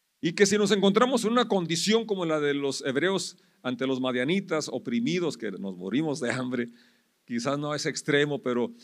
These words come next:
eh, a pesar de que tengas salud, tengas alimento, hay una insatisfacción, hay una, ah, hay un vacío, ah, sientes que no estás completo, no estás completa,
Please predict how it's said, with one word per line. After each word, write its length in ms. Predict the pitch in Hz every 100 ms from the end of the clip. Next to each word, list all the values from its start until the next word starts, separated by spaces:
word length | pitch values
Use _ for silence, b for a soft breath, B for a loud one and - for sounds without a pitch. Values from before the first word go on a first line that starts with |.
| B B -
eh, 180 | 120
a 120 | 123 123
pesar 320 | 135 170 165
de 100 | 160
que 100 | 127
tengas 340 | 147 156 147
salud, 380 | 143 123 151 165
tengas 340 | 156 147 139
alimento, 640 | 127 120 139 160 156 151 151
hay 120 | 160
una 160 | 170 170
insatisfacción, 1160 | 160 147 135 123 123 120 151 151 151 156 156
hay 160 | 147 160
una, 340 | 160 160 151 - b b b
ah, 380 | - - - -
hay 160 | 139 156
un 160 | 170
vacío, 920 | 160 117 - 185 185 175 175 170 165
ah, 260 | 104 - - _
sientes 640 | - - 185 202 202 170 -
que 160 | 143
no 720 | 135 139 143 147 151 175 202 226
estás 260 | 208 175
completo, 540 | - 170 170 156 160 160
no 60 |
estás 180 | 156 165
completa, 500 | 160 120 143 -